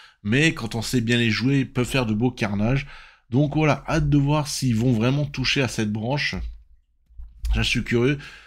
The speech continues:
Mais sinon, là derrière, on peut voir le rhinocéranté. Donc là, vous pouvez voir, oui, effi-, effectivement, comme je disais, ainsi que beaucoup d'autres joueurs, il mériterait un petit coup de boost, même si à l'heure actuelle, il reste quand même intéressant à jouer, parce qu'il a un canon que je trouve qui peut être,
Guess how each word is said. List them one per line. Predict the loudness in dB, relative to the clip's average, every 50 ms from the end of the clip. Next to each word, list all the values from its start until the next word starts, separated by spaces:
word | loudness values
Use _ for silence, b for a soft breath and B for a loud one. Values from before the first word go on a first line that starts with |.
| B B B 0
Mais | 0 2
sinon, | 2 2 2 2 2 2
là | 2 2
derrière, | 2 0 0 0 0
on | -2
peut | -2 -2 0
voir | 0 0 2
le | 2 2
rhinocéranté. | 2 2 0 0 0 0 0 0 0 -2 -2 -2 -4 -4 -4 -4 -6 -8 -8 -6 -2 0 0 0 2
Donc | 2 2 2 2 0
là, | -2 -2 -2
vous | -2 -4
pouvez | -2 0 0 0 2
voir, | 2 0 0 0
oui, | 2 2 2
effi-, | 2 0 -2 -6 -6 -6 -6
effectivement, | -8 -6 -6 -6 -6 -6 -6 -4 -4 -4 -4 -4
comme | -4 -4 -4 -2 -2 -2
je | -4 -4 -4
disais, | -4 -4 -4 -2 -2 -2 -2
ainsi | -2 -4 -6 -8 -10
que | -8
beaucoup | -8 -8 -6 -4 -4 -4
d'autres | -2 -2 -2
joueurs, | -2 -2 -2 -2 -2 -4 B B B B B B B B B B B B B _ _
il | -12 -6 -4 0
mériterait | 2 2 2 2 0 0 0 0
un | -2
petit | 0 0 -2
coup | -2 0 0 2
de | 2
boost, | 2 2 0 0 0 0 0
même | 0 2 2 2
si | 0 -2 0 0 0
à | 0
l'heure | 0 0 -2
actuelle, | -2 -2 0 0 2
il | 2
reste | 0 -2 -2
quand | -4 -4 -6
même | -6 -6
intéressant | -6 -6 -4 -4 -4 -6 -6 -6 -6 -6 -6
à | -4
jouer, | -4 -4 -4
parce | -4 -6
qu'il | -10 -12 -12
a | -12
un | -10
canon | -8 -6 -6 -4 -4 -6
que | -8 -10
je | -12
trouve | -10 -8 -8 -8
qui | -8 -12 -12
peut | -8 -8 -8
être, | -8